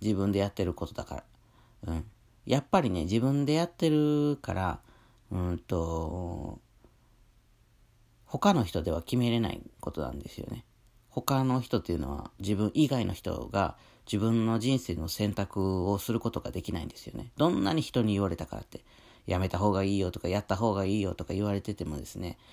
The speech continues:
結局決めてるのは自分なんですよね。何やるんも。うん。どんなにおすすめされてても。で、それで迷うじゃないですか。あ、この人が言ってるからっていう理由で決めるんじゃ、じゃ、じゃ、だ-、ダメなんですよ。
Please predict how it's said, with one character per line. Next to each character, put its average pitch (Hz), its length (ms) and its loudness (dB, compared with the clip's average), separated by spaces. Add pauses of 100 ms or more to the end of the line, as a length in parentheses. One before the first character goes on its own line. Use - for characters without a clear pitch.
(300)
結 208 200 2 (100)
局 202 260 -2
決 - 160 -6
め 170 100 2
て 165 100 0
る 139 60 4
の - 20 4
は 92 60 2
自 85 120 -4
分 92 220 -2
な - 60 -6
ん 113 60 -12
で - 60 -16
す - 80 -18
よ 92 80 -12
ね。 110 160 -10
何 127 360 4
や 120 100 2
る 120 80 0
ん 110 80 -2
も。 - 180 -6 (240)
う 90 80 -2
ん。 82 180 -2 (840)
ど 127 140 4
ん 131 200 0
な 131 80 0
に 131 100 -2
お 104 100 0
す - 120 -6
す - 140 -10
め 82 100 -4
さ - 140 -8
れ 87 80 -6
て 82 100 -8
て - 120 -12
も。 - 100 -12 (720)
で、 151 260 4 (340)
そ - 160 -2
れ 170 120 2
で 165 320 0 (340)
迷 165 200 6
う 202 120 2
じ 143 80 2
ゃ - 60 0
な - 80 -6
い - 40 -6
で - 60 -6
す - 100 -12
か。 - 160 -10 (260)
あ、 92 140 -2
こ - 160 0
の 226 120 4
人 131 160 0
が 101 60 4
言 104 100 4
っ - 20 0
て - 160 -2
る 123 140 4
か 104 100 0
ら 87 140 4
っ - 40 -4
て - 160 -8
い 92 200 0 (360)
う 107 60 -4
理 117 160 2
由 117 140 4
で 110 100 0
決 - 160 -6
め 117 180 2
る 113 140 2
ん 90 60 0
じ - 100 -8
ゃ、 - 20 -16 (680)
じ 104 220 0
ゃ、 - 120 4
じ 82 100 -4
ゃ、 82 100 -4
だ-、 82 200 -4 (220)
ダ 101 100 0
メ 101 80 2
な - 80 -2
ん - 40 -10
で - 60 -14
す - 80 -6
よ。 98 80 0